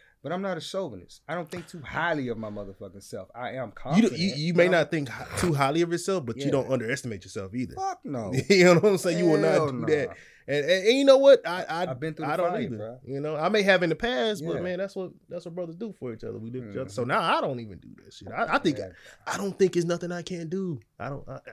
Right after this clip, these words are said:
Speaker 2: I really don't.
Speaker 1: I don't think you can walk on water. I ain't gonna lie to you.
Speaker 2: I think I can, bro.
Speaker 1: I, bro, I don't
Speaker 2: I,
Speaker 1: think
Speaker 2: I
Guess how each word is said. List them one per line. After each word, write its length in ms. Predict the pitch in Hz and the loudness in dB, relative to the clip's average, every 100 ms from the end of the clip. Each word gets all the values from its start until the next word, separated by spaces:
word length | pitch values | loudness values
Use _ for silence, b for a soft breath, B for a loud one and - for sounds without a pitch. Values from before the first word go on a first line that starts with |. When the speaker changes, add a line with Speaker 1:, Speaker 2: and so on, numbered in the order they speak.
| 127 | -10
Speaker 2:
I 40 | |
really 220 | 131 160 160 | -4 -4 -2
don't. 220 | 185 120 _ - | -4 -6 _ -10
Speaker 1:
I 80 | 160 | -4
don't 160 | 254 254 | -4 -4
think 160 | 185 | -12
you 60 | 180 | -10
can 120 | 139 | -6
walk 220 | 139 135 | -4 -4
on 80 | 107 | -8
water. 360 | 107 101 92 - | -8 -10 -12 -14
I 120 | 117 | -12
ain't 80 | 127 | -10
gonna 120 | 107 | -10
lie 140 | 101 87 | -12 -14
to 140 | - | -16
you. 60 | 82 | -4
Speaker 2:
I 100 | 185 | -2
think 240 | - 214 202 | 0 2 2
I 100 | 208 | 0
can, 540 | - 240 247 226 190 | -2 0 2 2 0
bro. 260 | 196 240 254 | -2 -2 -4
Speaker 1:
I, 180 | 233 233 _ _ _ | -8 -10 _ _ _
bro, 240 | - - | -12 -10
I 220 | - - - - | -8 -8 -10 -4
don't 100 | 147 | 4
Speaker 2:
I, 160 | 160 | 4
Speaker 1:
think 140 | 160 - | 2 0
Speaker 2:
I 180 | 143 | 0